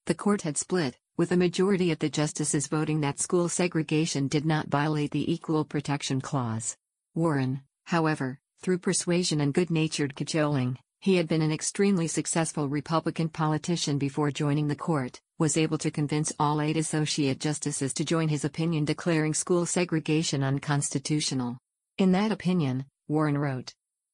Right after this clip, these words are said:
"To separate from others of similar age and qualifications solely because of their race generates a feeling of inferiority as to their status in the community that may affect their hearts and minds in a way unlikely ever to be undone.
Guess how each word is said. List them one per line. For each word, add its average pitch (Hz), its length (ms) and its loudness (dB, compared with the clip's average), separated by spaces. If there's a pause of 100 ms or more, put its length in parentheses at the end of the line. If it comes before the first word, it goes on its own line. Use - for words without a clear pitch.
(260)
"To 190 100 2
separate 180 500 0
from 147 220 0
others 151 260 0
of 147 140 -2
similar 151 420 0
age 156 180 2
and 151 140 0
qualifications 156 880 0
solely 170 400 0
because 156 360 -2
of 156 80 -2
their 143 180 0
race 156 260 2
generates 143 520 0
a 143 40 0
feeling 165 360 0
of 143 100 0
inferiority 147 680 0
as 131 100 -2
to - 100 -4
their 151 160 0
status 170 520 0
in 147 80 0
the 143 80 0
community 156 500 2
that 143 140 -4
may 151 160 2
affect 151 340 -2
their 151 140 0
hearts 147 360 -2
and 143 140 0
minds 143 360 0
in 143 100 -2
a 143 40 0
way 151 220 0
unlikely 143 580 0
ever 151 200 -2
to 151 80 -2
be 151 140 2
undone. 135 520 0